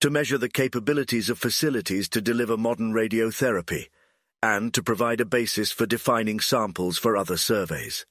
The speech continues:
Patterns of Care Study defines as a facility each separate physical location in which megavoltage radiation therapy is delivered,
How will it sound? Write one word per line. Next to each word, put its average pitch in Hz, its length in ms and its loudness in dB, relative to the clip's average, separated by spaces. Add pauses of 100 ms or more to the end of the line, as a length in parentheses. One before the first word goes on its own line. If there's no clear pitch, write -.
(240)
Patterns 156 360 0
of 117 140 0
Care 110 240 4
Study 92 320 0
defines 110 540 0
as 117 140 0
a 117 40 0
facility 110 640 -2
each 147 200 -2
separate 117 360 0
physical 120 380 0
location 113 580 0
in 95 140 0
which 110 180 -2
megavoltage 117 680 0
radiation 104 600 0
therapy 80 400 -2
is 98 120 -2
delivered, 107 460 0